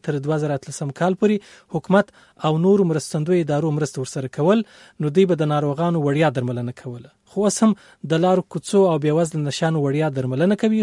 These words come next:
خو د نورو له خپلوانو یوازې د هغوی د خوراک، څښاک او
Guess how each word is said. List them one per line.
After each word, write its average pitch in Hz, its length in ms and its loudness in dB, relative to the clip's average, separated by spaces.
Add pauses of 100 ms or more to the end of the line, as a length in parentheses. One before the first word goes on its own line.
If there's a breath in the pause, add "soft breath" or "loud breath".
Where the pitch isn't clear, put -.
خو 170 180 -4
د 151 100 0
نورو 190 280 2
له 143 80 -2
خپلوانو 185 460 2 (380 loud breath)
یوازې 190 320 4
د 151 120 2
هغوی 170 260 0
د 143 80 -6
خوراک، 165 280 -2 (100)
څښاک 202 260 0 (400 soft breath)
او 139 80 0